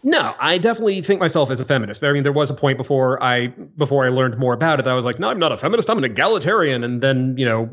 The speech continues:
<laughs> d-, did more reading and realized why that doesn't necessarily work, because that, that assumes that everything is equal. And even in this day and age, it so totally isn't.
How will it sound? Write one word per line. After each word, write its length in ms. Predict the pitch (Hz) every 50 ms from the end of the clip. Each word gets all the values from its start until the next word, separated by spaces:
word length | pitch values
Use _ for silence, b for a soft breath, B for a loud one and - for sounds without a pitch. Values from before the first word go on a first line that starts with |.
| - -
<laughs> 140 | _ - 135
d-, 220 | - - - - 160
did 300 | 131 113 110 139 135 131
more 120 | 117 120
reading 260 | 117 135 135 135 120
and 80 | 113 113
realized 360 | 120 123 120 120 113 107 -
why 260 | 117 117 120 123 120 117
that 200 | 117 120 120 104
doesn't 240 | 120 113 107 -
necessarily 440 | 123 113 107 - - 117 107 104 101
work, 340 | 110 139 143 120 - - -
because 240 | 120 104 120 117 107
that, 120 | 120 113 117 120 123 123 135
that 140 | 131 135 131
assumes 360 | 135 - - 131 123 117 113
that 100 | 123 127
everything 340 | 123 113 120 113 110 113 107
is 100 | 110 -
equal. 420 | 147 151 143 - 110 104 98 B B B B B B
And 340 | B 135 135 135 131 113 -
even 300 | 160 143 123 127 120 120
in 180 | 127 123 113 120
this 160 | 113 110 101
day 160 | 110 131 117
and 80 | 117 123
age, 220 | 123 113 107 -
it 220 | - 131 120 113 -
so 140 | - 113
totally 360 | 101 - 120 110 101 101 98 104
isn't. 320 | 110 101 - 76 76 -